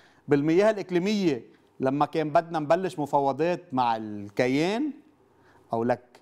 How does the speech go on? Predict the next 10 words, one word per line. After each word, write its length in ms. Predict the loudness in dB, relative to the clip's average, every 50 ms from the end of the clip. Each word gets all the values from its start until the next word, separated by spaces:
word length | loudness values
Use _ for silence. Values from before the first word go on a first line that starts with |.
| _ 0
رك 260 | 0 0 0 -2 -2
ركابه؟ 540 | -2 -2 0 0 0 0 2 4 4 4 4 2 -4 -6 -4 -4 -2 -2 -2 -2 -2 -2 -2 0 0
مش 140 | 2 2 4
غريب 440 | 4 4 4 4 2 2 0 0 0 -2 -4 -6 -6 -6 -6 -8 -8 -8 -6 -2
انه 140 | -2 0 2
اول 340 | 4 4 4 6 4 4 2
احداث 420 | 2 -2 -2 0 2 2 2 0
السوريه 720 | -4 -10 -2 -2 0 2 2 2 2 2 2 0 0 -4 -12 -20 _ _ _ _ _ _ _ _ _
سكت 480 | -8 0 2 2 2 2 -2 -2 -2 -6 _ _
ولبد 480 | -10 -2 0 0 2 2 0 -2 -2